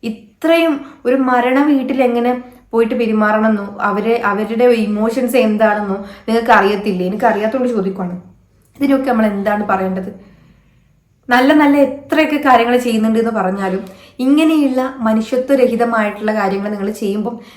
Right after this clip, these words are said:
നിങ്ങൾ വെറുപ്പിക്കരുത്. അതേ എനിക്ക് പറയാനുള്ളൂ. മീഡിയ വണ്ണോട് സത്യം പറഞ്ഞാൽ ഒരു, എന്താ പറയുക, ഒരു ഇഷ്ടം തോന്നിപ്പോവാണ് ആ ഒരു റിപ്പോർട്ടർ കാണിച്ച കാര്യങ്ങൾ കാണുമ്പോൾ. മനുഷ്യത്വം എന്നത് എന്താണെന്ന്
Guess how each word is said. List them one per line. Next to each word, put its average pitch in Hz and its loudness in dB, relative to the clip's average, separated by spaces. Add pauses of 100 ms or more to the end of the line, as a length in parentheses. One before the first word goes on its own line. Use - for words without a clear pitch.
(120)
നിങ്ങൾ 269 2
വെറുപ്പിക്കരുത്. 220 -2 (180)
അതേ 220 -8
എനിക്ക് 202 -6
പറയാനുള്ളൂ. 190 -6 (400)
മീഡിയ 247 0
വണ്ണോട് 285 2 (360)
സത്യം 254 -2
പറഞ്ഞാൽ 233 0 (320)
ഒരു, 247 -2
എന്താ 220 0
പറയുക, 202 0
ഒരു 220 -2
ഇഷ്ടം 311 -2
തോന്നിപ്പോവാണ് 196 0
ആ 190 2
ഒരു 214 0
റിപ്പോർട്ടർ 226 -2
കാണിച്ച 208 0
കാര്യങ്ങൾ 208 0
കാണുമ്പോൾ. 196 -2 (840)
മനുഷ്യത്വം 320 2
എന്നത് 254 2
എന്താണെന്ന് 233 2